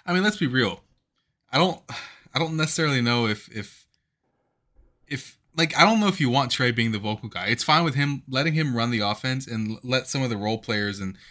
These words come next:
maybe some more older, more experienced guys be, like, the, the rah-rah leaders. You know what I mean? I, I don't, I think that's a perfectly fine dichotomy to have, but man, like, nobody could step up. Like, Hunter tried to step up. Um, he, he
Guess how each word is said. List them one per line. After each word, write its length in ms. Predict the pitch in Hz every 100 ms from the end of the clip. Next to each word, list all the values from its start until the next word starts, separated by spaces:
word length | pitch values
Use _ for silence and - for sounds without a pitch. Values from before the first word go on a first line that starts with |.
| - -
maybe 280 | 117 117 107
some 180 | 131
more 300 | 120 117 107
older, 420 | 110 113 113 107 104
more 160 | 104
experienced 400 | 104 - 110 107
guys 240 | 104 98 98
be, 140 | 101
like, 240 | 95 95
the, 280 | - 90 87 - - - -
the 100 | 95
rah-rah 600 | 101 101 101 98 98 95
leaders. 500 | 98 107 90 87 -
You 80 | 101
know 80 |
what 100 | 104
I 40 | 104
mean? 240 | 107 117 - _ _ -
I, 240 | 113 110
I 20 |
don't, 140 | 120 117
I 80 | 113
think 220 | - 131
that's 140 | 110
a 40 | 110
perfectly 320 | 120 113 117
fine 240 | - 107
dichotomy 500 | 90 90 107 104 104
to 80 | 92
have, 380 | 92 98 127 117
but 220 | 98 87 - _ _ _ _ _ _ _ _ _ _ _ _ _ _
man, 180 | 143 156
like, 160 | 101 101
nobody 480 | 101 127 190 151
could 200 | 117 117
step 340 | - - 123 156
up. 180 | 165 101
Like, 140 | 104
Hunter 300 | 143 208 226
tried 340 | - 123 214
to 60 | 123
step 360 | - 101 95 90
up. 280 | 101 - _ -
Um, 440 | 107 98 95 92 - _ _ _
he, 160 | 120 117
he 320 | 110 110